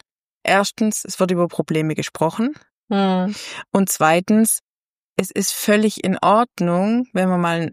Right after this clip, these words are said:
Speaker 1: schlechten Tag hat und schlechte
Speaker 2: Mhm.
Speaker 1: Laune hat. Ähm, da kann man dann drüber sprechen und Verständnis zeigen und aufbringen lernen.
Speaker 2: Mhm.
Speaker 1: Und ich finde, das,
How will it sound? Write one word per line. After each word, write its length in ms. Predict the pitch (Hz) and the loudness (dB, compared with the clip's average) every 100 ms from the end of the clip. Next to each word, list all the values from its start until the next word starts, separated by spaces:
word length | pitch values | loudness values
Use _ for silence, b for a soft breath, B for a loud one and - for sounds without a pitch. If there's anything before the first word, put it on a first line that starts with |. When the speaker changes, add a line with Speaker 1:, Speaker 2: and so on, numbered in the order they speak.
| - | -8
Speaker 1:
schlechten 760 | - - - 185 202 - - 185 | -12 -8 -2 0 0 -2 -4 -2
Tag 420 | - 202 208 - | 0 0 0 0
hat 200 | 190 - | 0 0
und 120 | 175 | -4
schlechte 400 | - 175 185 196 | -4 -2 0 2
Speaker 2:
Mhm. 40 | 180 | 2
Speaker 1:
Laune 360 | 185 196 185 180 | 2 2 0 0
hat. 220 | 196 - _ _ _ _ - | -2 -4 _ _ _ _ 0
Ähm, 300 | 180 180 175 b b - | 2 2 -2 b b -4
da 100 | 185 | -2
kann 200 | - 208 | 2 2
man 100 | 196 | 2
dann 180 | 185 | 2
drüber 280 | 180 190 180 | 0 -2 -2
sprechen 680 | 165 - - 190 - 220 240 - _ _ _ - | -4 -4 0 0 2 2 2 0 _ _ _ -2
und 340 | 196 185 185 - _ _ - | 2 2 0 -8 _ _ -16
Verständnis 640 | - 180 180 185 196 202 - _ _ - | -6 -2 2 2 2 -2 -6 _ _ -12
zeigen 440 | - 175 170 170 | -4 -2 0 -2
und 160 | 165 - | -2 2
aufbringen 760 | 175 180 - - 175 175 165 | 2 2 -6 -4 0 0 0
lernen. 580 | 156 160 165 165 151 147 - _ | 0 2 2 2 -2 -4 -6 _
Speaker 2:
Mhm. 220 | - 208 190 | 2 4 6
Speaker 1:
Und 220 | 185 208 - - - | 4 2 -4 -18 -6
ich 120 | - | -4
finde, 240 | - 202 180 | 0 0 0
das, 260 | 170 - | -2 -6